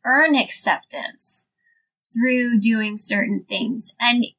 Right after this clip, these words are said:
you talk about that quite a bit in chapter three about bootstrapping, where the society keeps putting back on you the, the responsibility for doing certain things so you won't be rejected anymore. And you say it's the idea that if you don't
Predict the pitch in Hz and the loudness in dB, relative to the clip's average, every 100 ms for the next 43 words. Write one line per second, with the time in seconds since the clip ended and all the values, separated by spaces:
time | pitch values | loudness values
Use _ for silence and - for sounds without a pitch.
0 | - 247 262 - 302 339 311 233 233 - | -12 -8 -4 -2 -2 0 2 0 0 -4
1 | - 233 226 214 208 214 - 202 202 208 | -4 -6 -4 -4 -4 -2 -2 -2 -8 -8
2 | - 220 208 202 202 - 226 226 - 220 | -6 -6 -4 -4 -4 -6 -6 -4 0 0
3 | 170 160 - 247 - _ _ _ _ - | -2 -4 -14 -20 -20 _ _ _ _ -10
4 | 233 233 220 233 220 247 247 233 254 233 | -2 0 2 2 4 4 4 4 4 0
5 | 240 - 240 226 214 196 - 202 202 196 | 0 -2 0 2 4 2 0 -2 -2 -6
6 | 190 220 _ 208 214 196 - _ _ _ | -10 -20 _ -2 0 0 -2 _ _ _
7 | _ - 226 247 - 226 226 220 214 214 | _ -4 0 2 2 2 4 2 2 0
8 | 196 190 - 202 196 196 _ 202 247 262 | -4 -10 -6 -2 0 -2 _ -8 -4 0
9 | 254 254 220 208 208 202 226 208 - - | 2 2 0 -2 -2 0 2 0 -4 -4
10 | 247 247 277 302 226 202 190 175 - - | 0 2 2 2 -2 -2 0 -2 -4 -10
11 | - 160 147 139 - _ _ _ _ _ | -12 -14 -14 -12 -12 _ _ _ _ _
12 | - 254 262 269 294 247 - 247 - 262 | -4 -2 2 4 4 2 2 -2 0 2
13 | 262 277 320 302 262 254 240 294 285 | 2 2 2 0 0 2 2 0 -2